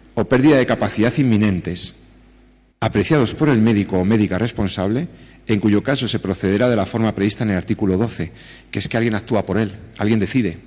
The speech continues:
O sea, cuando ya la cosa se precipita y no hay tiempo de elevarlo a la comisión de control y tal, ya nos, nos cargamos dos garantías, no, nos las podemos saltar, porque como la muerte es prácticamente inminente, cuidado, ¿eh? Luego está lo de la objeción de conciencia, que es muy problemático para los doctores.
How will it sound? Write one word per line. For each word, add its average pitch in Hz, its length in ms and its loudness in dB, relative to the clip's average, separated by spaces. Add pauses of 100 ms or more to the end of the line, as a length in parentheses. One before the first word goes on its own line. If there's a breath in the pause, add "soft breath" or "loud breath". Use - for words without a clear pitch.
(720 soft breath)
O - 60 -10
sea, 120 160 0
cuando 113 220 0
ya 127 120 4
la 165 140 0
cosa 160 160 -4
se 143 140 -4
precipita 139 420 0
y 104 40 0
no 113 60 2
hay 127 100 2
tiempo 147 360 0
de 104 80 0
elevarlo 107 320 -2
a 139 80 0
la 117 60 -6
comisión 117 280 -2
de 117 60 0
control 117 300 0
y - 20 -2
tal, 151 140 -2
ya 180 80 2
nos, 143 180 -4 (280 loud breath)
nos 123 180 -4
cargamos 139 360 0
dos 127 140 0
garantías, 90 640 -4 (260)
no, 104 160 -10
nos 110 100 -6
las 107 120 -12
podemos 143 240 0
saltar, 92 400 -10 (420 soft breath)
porque 101 160 -8
como 110 160 -2
la 110 60 0
muerte 143 200 -2
es 135 60 -4
prácticamente 135 480 -2
inminente, 143 580 0 (840)
cuidado, 117 380 0
¿eh? - 80 -6 (800 loud breath)
Luego 107 120 0
está 123 160 0
lo 120 120 4
de 110 60 2
la 107 60 2
objeción 101 300 -2
de 107 60 2
conciencia, 101 500 0
que 90 120 -4
es 87 120 -6
muy 95 140 -2
problemático 95 600 0
para 90 200 -2
los 80 100 -6
doctores. 104 480 -4